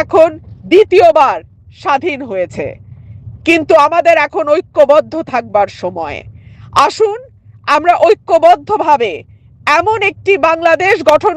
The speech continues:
করি যেখানে মানুষ ভোট দিতে পারবে, নির্ভয়ে কথা বলতে পারবে, আর যেইখানে মানুষকে গুম করা হবে না, তুলে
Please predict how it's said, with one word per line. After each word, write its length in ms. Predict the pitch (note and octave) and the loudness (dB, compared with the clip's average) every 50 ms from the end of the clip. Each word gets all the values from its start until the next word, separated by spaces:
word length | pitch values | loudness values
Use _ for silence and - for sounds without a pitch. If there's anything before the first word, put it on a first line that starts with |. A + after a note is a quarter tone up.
| D#4 - E4+ | -2 -2 -2
করি 220 | D#4+ E4 F4+ G4+ A#4+ B4 - - - - - - - - - - | 0 0 0 0 0 -2 -4 -8 -18 -20 -20 -20 -20 -10 -2 0
যেখানে 400 | D#4 F4 G#4 - A#4 F4+ F#4 G4 F4 D4 D4 | 2 2 2 0 0 0 0 0 0 2 2
মানুষ 320 | D4 D4+ D#4 F4+ G4 B4+ B4 - - - _ _ _ _ _ | 2 2 2 0 -2 -2 -2 -4 -8 -20 _ _ _ _ _
ভোট 240 | - - C#4+ E4 B4+ E4+ E4+ | 0 2 2 2 2 -2 -6
দিতে 260 | G4+ A4+ A4 G#4 G#4 | -8 -8 -6 -8 -10
পারবে, 400 | E4 F#4+ E4+ E4 D#4+ D4+ D4+ F4 F#4 - B3 - _ _ - - - - - G3+ A#3+ | -10 -8 -8 -8 -10 -10 -10 -12 -10 -12 -14 -16 _ _ -20 -20 -20 -18 -10 -4 0
নির্ভয়ে 540 | E4+ G4 A4 F#4 C4 E4 D#4+ F4+ F4+ F#4 G4+ - | 4 4 4 4 2 2 2 4 2 2 0 -2
কথা 300 | - D4+ D#4+ - A#3 C#4 E4 | -2 -2 -2 0 0 -2 -2
বলতে 320 | F4+ G4 F#4+ E4+ - F4 E4+ C#4 E4 | -2 -4 -6 -6 -6 -8 -6 -4 -4
পারবে, 340 | D#4 D4+ D4+ C#4+ D4+ E4 F4 F4+ G#3 G#3 - - - - - - - - - B3+ | -4 -4 -4 -2 -2 -2 -2 -2 -4 -8 -10 -16 -18 -18 -18 -18 -14 -6 -2 0
আর 80 | D4 E4 E4+ C#4+ A#3 | 2 2 0 -2 -8
যেইখানে 600 | E4 E4+ F4+ F#4 A#3+ - _ - D#4 E4+ E4+ F#4 F#4+ G4+ D#4+ C#4+ | -6 -6 -6 -8 -10 -14 _ -8 -8 -8 -6 -6 -8 -6 -4 -2
মানুষকে 440 | C#4+ D4 D#4+ G4 F4+ - - - F#4 E4+ B3+ A#3+ | -2 -2 -2 -2 -4 -4 -4 -2 -2 -2 0 2
গুম 160 | E4+ A4 B4 A#4 G#4+ | 4 4 4 4 0
করা 260 | D4 F4 D#4+ D#4 D#4+ D#4+ D#4 | -2 0 0 2 0 0 0
হবে 220 | E4 D#4+ D#4 E4 E4 | -2 -4 -2 -2 -4
না, 140 | D#4 D#4 D#4+ F4 F#4 G4+ - - - - _ - | -4 -4 -6 -6 -6 -12 -18 -20 -20 -20 _ -2
তুলে 260 | - F#4 G#4 G4 G4 | 0 2 2 4 2